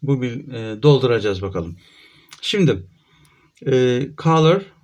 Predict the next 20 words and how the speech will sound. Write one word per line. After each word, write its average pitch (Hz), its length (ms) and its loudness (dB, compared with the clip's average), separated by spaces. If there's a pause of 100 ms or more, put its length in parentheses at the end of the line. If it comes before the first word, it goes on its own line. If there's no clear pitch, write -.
(180)
rengi, 123 640 0 (140)
country, 139 680 0
ülkesi, 123 720 -4 (340)
job, 143 320 2 (500)
işi, 120 440 -4
mesleği 131 600 -2
ve 196 180 0 (200)
hobby, 160 360 0 (200)
hobisi. 107 540 -2 (600)
Bakalım, 113 400 -2 (340)
e, 123 420 -2 (600)
etrafta 147 420 0
oku-, 147 300 -4
oturan 131 400 -2
insanların, 139 680 0
e, 110 60 -6
ilgili 120 360 -2
bilgiler. 113 520 0 (460)
The 117 120 -4
person 202 600 0